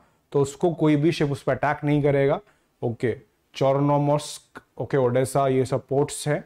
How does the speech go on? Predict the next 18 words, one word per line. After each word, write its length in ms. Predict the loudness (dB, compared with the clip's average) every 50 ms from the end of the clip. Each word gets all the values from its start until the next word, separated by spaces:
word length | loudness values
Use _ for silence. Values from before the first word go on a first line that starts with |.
| _ _ _ _ _ _ _ _ _ _ -10
इनसे 420 | -4 0 0 0 0 0 0 2 2
जो 100 | 4 4
है 120 | 4 4
यूक्रेन 460 | 2 2 2 0 0 2 2 2 2
अपना 360 | 0 -2 -2 -2 -2 -2 -2 0
जो 160 | 0 -2 -2
है 400 | -2 -2 -2 0 0 -2 -2 -4 _ _ _ _ -8
एक्सपोर्ट 420 | -8 -8 -8 -8 -2 -2 -2 -2 0
कर 120 | -2 -2
सकता 280 | -2 -2 -4 -2 0 -2
है 60 | -2
फूड 280 | -2 -2 -2 -2 0 0
ग्रेन्स। 380 | 0 0 0 0 -2 -4 -8 -6
ओके, 160 | -2 0 0
यूक्रेन 460 | 2 0 -2 0 0 0 2 2 2
is 60 | 2
among 200 | 2 2 0 2
the 100 | 2 2